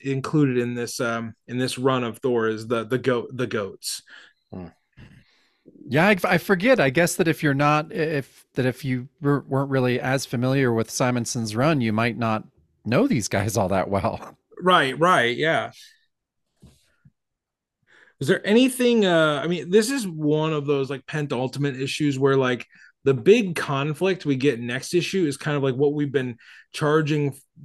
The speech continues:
Speaker 1: f-, towards, but, like, Stormbreaker, it's the first appearance of Stormbreaker.
Speaker 3: Yeah.
Speaker 1: Um,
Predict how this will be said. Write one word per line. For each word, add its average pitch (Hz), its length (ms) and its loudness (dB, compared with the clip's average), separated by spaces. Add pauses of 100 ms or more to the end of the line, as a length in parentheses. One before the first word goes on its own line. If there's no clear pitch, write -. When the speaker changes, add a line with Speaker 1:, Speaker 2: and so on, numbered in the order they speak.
(100)
Speaker 1:
f-, 143 80 -12
towards, 143 400 2
but, 151 180 -2
like, 156 140 -2
Stormbreaker, 143 960 2
it's 143 160 -8
the 190 100 0
first 254 340 2
appearance 220 380 2
of 117 80 -10
Stormbreaker. 175 800 -4 (480)
Speaker 3:
Yeah. 139 160 4
Speaker 1:
Um, 143 160 0